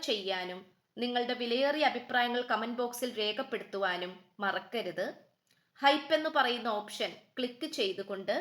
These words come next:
നമ്മുടെ ചാനൽ ഒന്ന് പ്രോത്സാഹിപ്പിക്കുക. പേഴ്സണൽ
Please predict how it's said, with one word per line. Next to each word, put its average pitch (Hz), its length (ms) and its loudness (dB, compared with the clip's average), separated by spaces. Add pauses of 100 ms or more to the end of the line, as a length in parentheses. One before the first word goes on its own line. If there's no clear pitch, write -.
(540)
നമ്മുടെ 269 280 2 (120)
ചാനൽ 202 340 2 (260)
ഒന്ന് 233 200 -4
പ്രോത്സാഹിപ്പിക്കുക. 202 880 -2 (720)
പേഴ്സണൽ 311 400 6